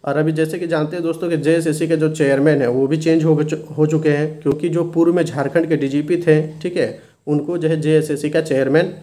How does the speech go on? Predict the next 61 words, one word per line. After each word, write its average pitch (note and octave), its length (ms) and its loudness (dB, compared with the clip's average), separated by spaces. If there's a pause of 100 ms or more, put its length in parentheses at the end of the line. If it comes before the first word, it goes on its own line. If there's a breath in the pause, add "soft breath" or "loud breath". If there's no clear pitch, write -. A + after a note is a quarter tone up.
(100)
अभी C#3+ 180 2
बनाया D3 280 4
गया। D#3 200 4
तो D#3 140 2
हो D#3+ 160 4
सकता D#3 260 0
है D3+ 80 4
कि D#3 120 -2
कार्य D3+ 280 2
में D3+ 140 4
थोड़ा C#3+ 220 0
तेज़ी D3 640 0
आ C#3+ 100 2
जाए, C#3 260 0 (520)
ठीक F#3 100 -6
है। D#3+ 60 0
तो C#3+ 160 -6
दोस्तों D3+ 260 -4
इसके D3+ 240 -2
लिए F3 120 0
तो F3 140 -2
नहीं E3+ 140 0
कुछ F#3 180 -4
कह E3+ 140 2
सकते E3 340 0
हैं E3 100 0
कि E3+ 100 -2
अब D#3 240 2
कब E3 160 2
होगा, D#3 240 4
लेकिन D#3+ 260 2
इतना D#3+ 280 0
तो G3+ 140 -6
कन्फर्म E3+ 340 2
है E3 60 2
कि E3 100 -2
दोस्तों D3+ 280 -2
कि F3+ 100 -4
दि-, C#3+ 180 -4 (440 loud breath)
नवंबर D#3 420 4
के E3 160 -2
लास्ट C#3+ 360 0
या D3+ 100 4
दिसंबर C#3+ 420 0
के D#3 160 0
फर्स्ट D#3 360 0
में C#3 120 2
ही D#3 140 4
जो D3+ 180 2
है D3+ 60 4
कि E3+ 120 0
एडमिट D3+ 400 2
कार्ड C#3 160 2
आने C3 220 2
की F3 180 -2 (440 loud breath)
संभावना C#3 440 -2
हो D3+ 160 0
सकती D3+ 340 -4
है D3+ 140 6
रनिंग D3 340 4
का। D#3+ 140 4